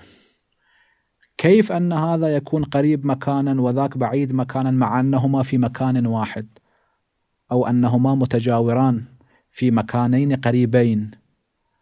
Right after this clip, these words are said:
لماذا هذا قريب وذلك بعيد؟ لأنه لا يراد القرب المكاني والبعد المكاني. بعض المجسمة من منتحلي الإسلام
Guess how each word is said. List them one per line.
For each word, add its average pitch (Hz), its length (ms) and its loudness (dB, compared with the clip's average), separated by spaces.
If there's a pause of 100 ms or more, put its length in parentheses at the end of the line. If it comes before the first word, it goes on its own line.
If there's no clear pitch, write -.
(880)
لماذا 147 380 2
هذا 147 240 0
قريب 143 340 -2
وذلك 123 460 -2
بعيد؟ 107 380 -8
لأنه 110 320 -4
لا 139 160 0
يراد 185 340 -2
القرب 156 440 -4
المكاني 131 680 -6
والبعد 110 480 -6
المكاني. 107 640 -12 (460)
بعض 113 260 0
المجسمة 123 760 -2
من 113 200 0
منتحلي 120 640 -2
الإسلام 135 680 -6